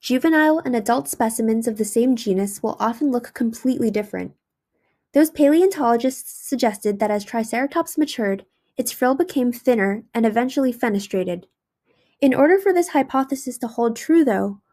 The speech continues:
all known Torosaurus fossils must represent old adults, while all Triceratops must be younger individuals.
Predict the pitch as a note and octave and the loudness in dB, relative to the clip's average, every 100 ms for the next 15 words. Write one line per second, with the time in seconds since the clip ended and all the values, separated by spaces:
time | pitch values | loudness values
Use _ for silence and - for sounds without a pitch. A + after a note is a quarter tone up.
0 | _ _ - D#4 E4+ F#4 F#4 C#4+ C#4 - | _ _ 2 4 4 2 2 2 2 0
1 | A3+ A3 A3 G#3+ G#3+ G#3+ G#3+ A3 A#3+ - | 0 -2 -4 -8 -6 -6 -6 -4 -4 -4
2 | C#4 C4 A#3 A3+ - A#3+ B3 G#3 F#3+ - | -6 -2 -2 -2 0 0 2 0 -2 -4
3 | - - _ _ A#3 A3+ A#3 C4 B3+ - | -12 -20 _ _ 0 2 4 2 -2 -6
4 | A#3 A3+ C#4+ C#4+ A#3 F#3 - A3 G#3 - | -8 -2 0 0 -2 -8 -10 -10 -10 -8
5 | A3 A3 C4+ C4+ G#3+ G3 F#3+ F#3+ F#3+ F#3 | -4 0 0 0 -2 -2 -4 -4 -4 -6
6 | F#3+ | -8